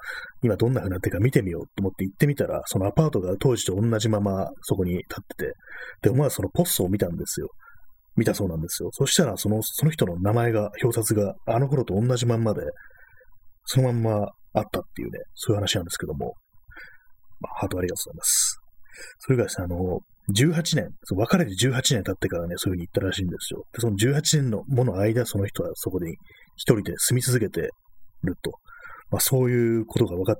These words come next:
てしまい、そこのことに対して非常になんか動揺したというか、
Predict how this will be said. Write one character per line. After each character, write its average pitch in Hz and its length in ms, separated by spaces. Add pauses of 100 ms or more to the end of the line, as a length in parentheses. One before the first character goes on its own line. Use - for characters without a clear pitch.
て - 120
し - 100
ま 90 100
い、 87 60
そ - 140
こ 131 60
の 139 80
こ 151 100
と 147 100
に 117 60
対 101 160
し - 60
て 98 80
非 101 80
常 131 140
に 131 100
な 120 80
ん - 20
か 90 120
動 104 200
揺 107 100
し - 100
た - 60
と - 80
い - 40
う - 40
か、 - 180